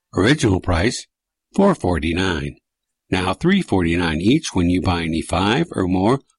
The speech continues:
participating items in the same transaction with card. Participating item sizes and varieties may vary by store. Cap'n Crunch or Life cereal, ten point three to thirteen ounces,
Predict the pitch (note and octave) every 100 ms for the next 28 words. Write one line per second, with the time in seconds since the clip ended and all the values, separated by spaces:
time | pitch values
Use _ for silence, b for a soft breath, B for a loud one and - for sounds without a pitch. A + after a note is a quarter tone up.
0 | _ F#2 F2 F3+ F3+ - G2 F2 F#2+ E2
1 | E2+ E2 G#2 - - _ - F2 E2 -
2 | B2 F#3+ E3 G#2 A#2 A2 F#2 D#2+ - F#2
3 | E2+ F2 - C2+ C2+ - - _ _ _
4 | - F2 A2+ - - A#2 A#2+ G#2+ A2+ A#2+
5 | A2+ - A#2+ C#3 E3+ - E2+ E2+ D2+ E2
6 | G2 B2+ D3 C#3+ - E2+ D2 E2 E2+ G2+
7 | D#2 E2 F#2 - D#2+ D2+ - _ _ _
8 | _ _ _ _ _ _ _ _ - B2
9 | C3 G#2 B2 G#3+ A#3+ - - E2+ E2 E2+
10 | G#2+ - A2+ E2+ C#2 B1+ B1+ _ _ -
11 | A#2 C3 G#2+ G2+ - F3+ C#3+ C3 - C3
12 | A3 G#3+ - F2 D#2 D2+ - D#2 -